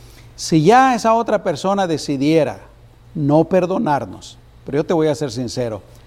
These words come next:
es muy difícil que eso suceda. Sí pasa, pero realmente cuando uno va sinceramente con un quebra-, con un corazón humilde a pedir perdón,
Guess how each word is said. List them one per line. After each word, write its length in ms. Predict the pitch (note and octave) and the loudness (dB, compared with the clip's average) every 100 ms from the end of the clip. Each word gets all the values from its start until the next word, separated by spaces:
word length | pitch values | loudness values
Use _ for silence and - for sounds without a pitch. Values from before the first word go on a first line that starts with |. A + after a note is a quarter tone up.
| - - - - | -20 -20 -18 -8
es 100 | G3 | 0
muy 100 | A#3+ | 0
difícil 500 | C3 - E3+ E3 C3 | 0 0 -2 -2 -4
que 180 | C3+ C3 | -2 -4
eso 180 | A#2 A2+ | -4 -8
suceda. 400 | A#2 A#2+ G2 F#2 - | -8 -8 -10 -12 -18
Sí 180 | - C#4 | -2 0
pasa, 500 | - D#3 D3+ A3 A#3+ - - - - - - - - - - | 4 2 4 2 -2 -8 -20 -20 -20 -20 -20 -20 -20 -20 -8
pero 200 | C3 C3 | -4 -2
realmente 480 | B2 E3 G#3 A#3 A3 | 0 2 2 0 0
cuando 300 | E3+ C3 B2 | -2 -2 -4
uno 320 | C#3+ G#3+ G#3+ | -2 0 0
va 360 | D3+ B2 G2 - | 0 -4 -8 -14
sinceramente 1200 | - C#3 B2+ G#2 - D3+ A3 A3 G3+ F#3 A#2 F#2+ - - - - - - - | -10 -6 -6 -6 -2 2 2 2 -2 -4 -6 -12 -20 -20 -20 -20 -20 -20 -8
con 160 | B2+ | 0
un 140 | D3+ E3 | 2 4
quebra-, 400 | G3+ F3+ D#3+ - | 2 2 -2 -4
con 160 | D3 | -2
un 80 | E3 | 0
corazón 640 | F#3 E3+ C3 D#3+ D#3+ E3 - - - - - | 0 0 0 -2 0 -2 -8 -18 -20 -20 -8
humilde 640 | C#3 C#3 D#3+ C#3+ A2+ G2+ - _ - - - | -2 4 4 4 0 -12 -18 _ -20 -20 -12
a 80 | A#2+ | -8
pedir 420 | B2+ B2 D#3 D#3+ | -4 0 2 2
perdón, 480 | G3 D3+ F3+ E3+ | 0 2 2 0